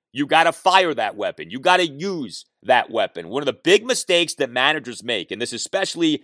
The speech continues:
is highlighted in postseasons, and it's something I used to talk about with Matt Williams and Dusty Baker, is use your weapons. Juan Soto, because he's in this weird situation where he's coming off a left shoulder strain,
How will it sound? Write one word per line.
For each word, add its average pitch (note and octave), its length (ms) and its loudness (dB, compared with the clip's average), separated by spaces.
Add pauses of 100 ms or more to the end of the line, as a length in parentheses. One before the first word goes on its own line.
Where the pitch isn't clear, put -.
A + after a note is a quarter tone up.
(120)
is - 180 -2
highlighted B2+ 580 2
in A2+ 180 -10
postseasons, F2 640 -4
and F2+ 80 -10
it's F#2+ 100 -12
something D#3 260 0
I C3+ 60 4
used C#3 200 -2
to A#2+ 60 -10
talk B2+ 280 2
about A#2 300 2 (220)
with F#2 160 0
Matt A2+ 240 2
Williams A2+ 380 -2
and G2+ 100 -10
Dusty A2 300 0
Baker, A#2 400 2
is G2 260 -2 (220)
use E3+ 720 2
your C3 140 2
weapons. A#2 640 0 (140)
Juan D#3+ 320 6
Soto, D#3 440 2
because C3 360 -2
he's C3+ 160 -6
in D3 100 -2
this B2 180 -4
weird C#3+ 300 -4
situation C3+ 580 -4
where A2 120 -2
he's G2+ 120 -6
coming C3+ 200 -4
off C3+ 140 4
a A#2 40 -2
left B2 180 0
shoulder B2+ 320 2
strain, F#2+ 360 -4